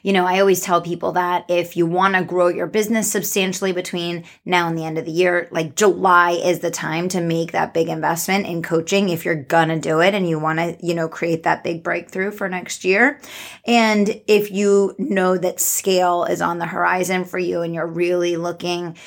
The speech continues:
to, you know, build your business in volume next year, then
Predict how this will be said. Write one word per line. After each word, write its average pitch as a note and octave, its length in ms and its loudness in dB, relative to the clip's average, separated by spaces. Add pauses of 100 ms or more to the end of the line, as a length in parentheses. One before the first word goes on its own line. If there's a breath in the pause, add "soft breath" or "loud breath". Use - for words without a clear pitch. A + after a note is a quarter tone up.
(200 loud breath)
to, F3 680 2
you F#3+ 160 0
know, E3 320 -4 (120)
build F#3+ 300 4
your F3 140 -2
business E3+ 400 -2
in E3+ 200 -6
volume F3+ 560 4
next E3 400 -6
year, E3+ 440 -4 (460 loud breath)
then F3 520 0